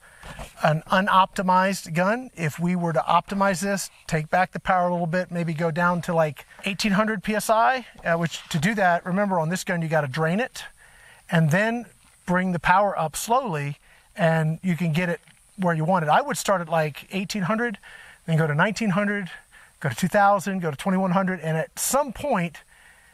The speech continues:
it's not gonna get any faster. So when you find the sweet spot there, and also maybe crank the hammer spring in all the way. So max hammer spring, and then bring the pressure up to where you are,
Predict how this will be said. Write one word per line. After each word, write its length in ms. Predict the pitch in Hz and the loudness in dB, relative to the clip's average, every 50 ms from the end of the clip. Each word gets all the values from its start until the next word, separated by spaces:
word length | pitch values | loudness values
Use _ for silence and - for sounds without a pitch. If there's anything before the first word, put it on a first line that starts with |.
| _ _ _ | _ _ _
it's 180 | 208 180 - | -4 0 2
not 140 | 220 214 180 | 2 2 2
gonna 120 | 185 180 | 2 0
get 60 | 175 175 | 0 0
any 140 | 170 156 | -2 0
faster. 400 | - 185 160 127 117 - - - | 0 0 0 0 -2 -6 -10 -10
So 340 | - - - 175 160 156 - - | -8 -4 -2 0 0 0 -2 -4
when 200 | - 165 170 175 | -2 0 0 2
you 140 | 175 196 185 | 2 2 0
find 500 | - - - 220 214 226 233 233 240 214 | 0 0 2 4 4 4 4 2 0 -2
the 80 | 170 | -4
sweet 240 | 160 - - 302 226 | -4 -4 -4 -6 -6
spot 300 | - - - 160 143 - - | -4 0 0 0 0 0 -4
there, 280 | - 131 120 147 160 - _ _ _ _ - - - - - - - - | -8 -6 -6 -6 -6 -8 _ _ _ _ -20 -20 -20 -20 -20 -20 -10 -2
and 200 | 185 175 170 180 | 0 0 2 4
also 320 | 190 196 220 - - 185 | 4 4 4 2 0 -2
maybe 380 | 165 175 175 165 165 160 147 - | 0 0 0 0 -2 -4 -4 -6
crank 260 | - - 196 190 175 - | -2 0 0 0 0 -2
the 60 | 170 | -2
hammer 220 | 156 175 175 170 | 0 0 0 0
spring 260 | 151 - - 147 139 | -4 -6 -6 -6 -4
in 80 | 143 143 | -4 -2
all 180 | 135 135 139 135 | -2 -2 -2 -2
the 60 | 143 | -2
way. 160 | 151 151 143 | -4 -4 -4
So 380 | - - 180 160 151 151 143 127 - - - - - _ | -2 -2 0 0 0 -2 -4 -6 -10 -16 -20 -20 -16 _
max 300 | - 165 175 202 190 - | 2 2 2 2 2 0
hammer 240 | - 202 190 180 175 | -2 -2 0 0 -2
spring, 440 | - - - 180 175 175 170 165 165 | -4 -4 -2 -2 0 0 -2 -2 -4
and 140 | 156 156 156 | -4 -2 -2
then 100 | 156 147 | -2 0
bring 220 | 139 180 175 170 | 0 0 0 -2
the 60 | 160 | -4
pressure 400 | 147 - 190 180 170 - - 170 | -2 0 0 0 0 -2 -2 -2
up 120 | 160 160 - | -2 -2 -2
to 100 | - 175 | -6 -4
where 260 | 165 156 160 160 156 | -2 0 0 0 0
you 280 | 151 147 147 156 156 160 | 0 0 -2 -2 -2 -2
are, 360 | - 151 147 147 143 143 135 | -2 -2 0 0 0 0 -2